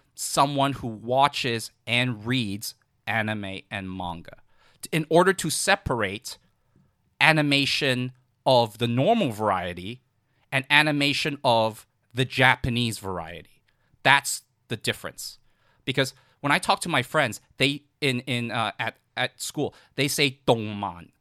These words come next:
They don't say, oh, they, they do say manga, they say manhwa, but they don't say donghua. They say "dongman."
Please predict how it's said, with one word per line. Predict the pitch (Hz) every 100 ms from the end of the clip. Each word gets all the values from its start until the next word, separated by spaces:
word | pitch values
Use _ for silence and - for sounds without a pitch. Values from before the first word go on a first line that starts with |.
| _
They | 135 143
don't | 151 151
say, | - 151 143 139 _ _ _ _ _
oh, | 190 220
they, | 240
they | 208 208
do | 196 220 233
say | 208
manga, | 156 139 143 131
they | 120
say | 123
manhwa, | 127 107 104 90 110 _ _ _ -
but | 160
they | 151
don't | 180 180
say | - 165 151 - _ _ _ _ _ _ -
donghua. | 123 113 101 87 107 - _ _ -
They | 147
say | 147
"dongman." | 131 123 104 98 87 82